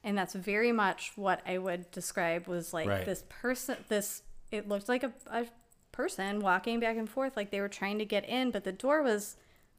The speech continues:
Speaker 1: ajar. So that's why I
Speaker 2: Sure.
Speaker 1: was kinda like, "Why, just come in."
Speaker 2: Yeah.
Speaker 1: Nobody there. So I told her about that, and then she also told, also told me about,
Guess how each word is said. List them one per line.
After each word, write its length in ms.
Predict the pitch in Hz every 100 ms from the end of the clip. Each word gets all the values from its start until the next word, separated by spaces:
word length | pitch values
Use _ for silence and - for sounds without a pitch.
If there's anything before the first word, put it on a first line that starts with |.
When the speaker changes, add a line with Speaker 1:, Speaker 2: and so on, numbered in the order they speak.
| -
Speaker 1:
ajar. 720 | 202 185 190 196 165 156 180
So 200 | 180 -
that's 180 | 190 190
why 40 |
I 20 | 135
Speaker 2:
Sure. 60 |
Speaker 1:
was 100 | 139 -
kinda 220 | 214 208
like, 80 | 190
"Why, 140 | 196
just 240 | - 185 -
come 200 | - 233
in." 400 | 262 196 196 202 - -
Speaker 2:
Yeah. 180 | 104 92 -
Speaker 1:
Nobody 320 | - 180 175 156
there. 320 | 156 - 180 - - - _ - - - -
So 160 | -
I 40 | 208
told 260 | - 214
her 100 | 220
about 260 | 214 214 202
that, 340 | 214 202 196 -
and 140 | 190
then 300 | 190 175 170
she 500 | 175 - 208 185 180 - - - - - _ _ _ _ _ _ - - - - - - _ _ _ _ -
also 360 | 202 190 - 185
told, 500 | 175 - 202 185 185
also 380 | - 185 - 202
told 340 | 202 - 185 185
me 260 | 180 170
about, 520 | - 190 175 165 -